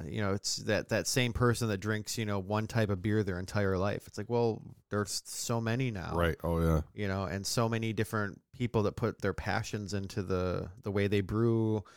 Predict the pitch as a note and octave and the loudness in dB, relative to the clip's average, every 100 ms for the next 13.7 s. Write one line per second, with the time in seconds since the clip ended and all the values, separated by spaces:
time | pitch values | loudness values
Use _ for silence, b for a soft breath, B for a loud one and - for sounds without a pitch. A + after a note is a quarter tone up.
0 | b b A2 G#2 G#2 G2+ F#2+ G2 F#2 _ | b b -4 2 2 2 2 0 -2 _
1 | - G#2+ F#2 F2+ - - E2 E2+ - - | -10 -6 -4 -6 -10 -8 -4 -4 -6 -2
2 | A2+ G#2 G#2 - _ _ G#2 D2+ E2 - | 0 0 0 -6 _ _ -8 -6 -2 2
3 | G2+ G2+ - G2 G2+ F#2 G2+ G#2 A2+ - | 4 2 -2 -6 -2 -2 -2 -4 -4 -4
4 | B2 - C3+ C#3 C3 C3+ B2+ - C3 B2+ | -2 -2 2 4 4 4 0 2 2 4
5 | F#2 G2+ - b b - C3 D#3 D#3 F#3 | 2 0 -2 b b -4 2 4 4 2
6 | G2 - _ _ - A#2+ A#2+ - B2+ A#2 | 2 -6 _ _ 0 4 4 2 0 0
7 | B2+ A#2+ B2+ A#2+ A#2 A#2 A2 A#2 A2+ A2 | 4 4 4 2 2 2 2 2 2 0
8 | G#2+ A2 - A#2 C3 C#3 C3 C#3+ C#3+ E3 | 0 -2 0 0 2 0 2 4 4 2
9 | B2 D#2+ - F2+ - _ _ _ _ _ | 0 -2 -4 -4 -4 _ _ _ _ _
10 | _ _ - E2 G2 F2+ E2 E2+ - D#2+ | _ _ -4 0 2 0 -2 -2 2 2
11 | D2 - - D2 D2 F2 F#2+ F#2 F2+ F2 | 2 -4 0 2 6 8 10 10 8 6
12 | - b b b b b b b b b | 0 b b b b b b b b b
13 | b b b - B2+ A#2+ F2+ | b b b 6 12 12 12